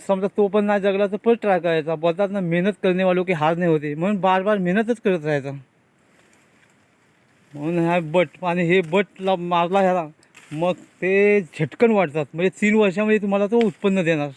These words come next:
असं बटचा प्रकार असतो. आणि ह्या, हा जो आहे, ह्याला तुम्ही कमसे कम पाच वर्ष व्यवस्थित सांभाळली तर तुम्हाला, प-, चार वर्ष व्यवस्थित सांभाळली तर मग पाचव्या वर्षाला नक्कीच तुम्हाला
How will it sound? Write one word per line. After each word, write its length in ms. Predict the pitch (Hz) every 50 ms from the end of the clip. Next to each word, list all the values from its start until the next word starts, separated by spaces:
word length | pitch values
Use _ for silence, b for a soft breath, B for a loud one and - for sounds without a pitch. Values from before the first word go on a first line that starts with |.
| _ _ _ _ _ _ _ _
असं 260 | 160 156 - 196 185 165
बटचा 280 | 180 175 - - - 185
प्रकार 320 | - 180 160 - 180 165
असतो. 400 | 151 135 - _ - 131 127 127 _ b b b b b b b b b
आणि 240 | - 139 143 160 170 156
ह्या, 500 | 147 143 143 151 160 165 170 170 170 156
हा 220 | 139 143 156 165
जो 160 | 165 170 196
आहे, 240 | 190 175 170 170 160 143 139 _ _ _ _ _ _ _ _ _ _ _ _ _ _ _
ह्याला 280 | 143 143 139 160 180
तुम्ही 400 | 170 - 185 185 196 196 202 202
कमसे 320 | 190 - 190 170 147 - 190
कम 100 | 196 190 165 - _ _ _
पाच 260 | 180 185 202 208 -
वर्ष 220 | 220 214 202 - 220
व्यवस्थित 380 | 208 196 196 208 202 - 202
सांभाळली 420 | - 208 190 185 185 202 196 190 190
तर 140 | 151 196
तुम्हाला, 320 | 185 - 202 190 202 202 196 175 170 160 156 147 - _ _ _ _ _ _ _ -
प-, 420 | 160 156 156 151 151 151 143 143 131 - -
चार 160 | 185 180 202
वर्ष 180 | 214 220 190 190
व्यवस्थित 320 | 226 214 208 - - 202
सांभाळली 240 | 220 214 208 202 208
तर 40 | 208
मग 60 | 208 - _ _
पाचव्या 280 | 190 175 165 - 202
वर्षाला 320 | 214 208 190 175 202 208 214
नक्कीच 320 | 202 190 180 - - 214 -
तुम्हाला 240 | - 196 202 208